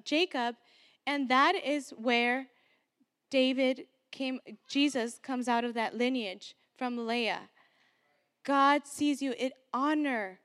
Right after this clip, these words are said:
and perseverance is what our relationships need today. And men,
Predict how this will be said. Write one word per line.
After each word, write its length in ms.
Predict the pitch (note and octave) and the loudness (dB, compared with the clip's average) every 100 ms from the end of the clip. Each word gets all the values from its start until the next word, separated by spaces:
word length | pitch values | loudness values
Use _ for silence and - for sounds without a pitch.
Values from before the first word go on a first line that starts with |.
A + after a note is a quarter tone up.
| _ _ _ _ _ - | _ _ _ _ _ -4
and 240 | B3+ A#3 | -4 -4
perseverance 1120 | - D4 C#4+ E4 C4 D4 C#4+ B3+ G#3 G3+ - _ _ - | -2 -2 0 -4 -2 0 2 0 -4 -12 -20 _ _ -2
is 200 | D4 C#4 | 0 2
what 240 | D#4 D4+ | 2 2
our 140 | B3+ C4+ | 2 0
relationships 880 | C4+ B3+ B3 A#3+ C4+ - C4+ - - | -2 -2 -2 -4 -8 -6 -8 -8 -8
need 500 | A#3 B3 B3 A#3+ - _ | -4 0 0 -2 -8 _
today. 580 | - A#3+ B3 A3 G3 F#3+ _ _ _ _ - | -12 -6 -4 -4 -6 -10 _ _ _ _ -4
And 200 | B3+ C4+ | 0 2
men, 360 | D4 D4 C4 | 2 2 0